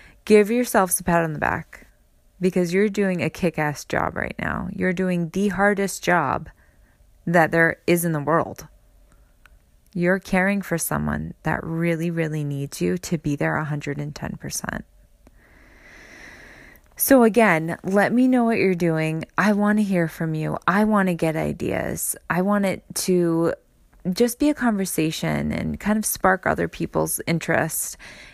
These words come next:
and see what we can do to kind of lift each other up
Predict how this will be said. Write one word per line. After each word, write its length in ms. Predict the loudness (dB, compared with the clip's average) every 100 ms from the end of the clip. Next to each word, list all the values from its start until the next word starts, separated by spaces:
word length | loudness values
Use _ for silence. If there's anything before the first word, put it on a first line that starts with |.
| -4
and 240 | 0 0
see 520 | 0 -2 0 0 0 -2
what 300 | 0 0 2
we 180 | -2
can 220 | 0 -2 0
do 580 | 2 4 4 2 -2 -6
to 120 | -6
kind 240 | -4 -2 -2
of 140 | 0
lift 240 | 0 0 -2
each 200 | -2 -2
other 240 | 0 2
up 220 | 0 -2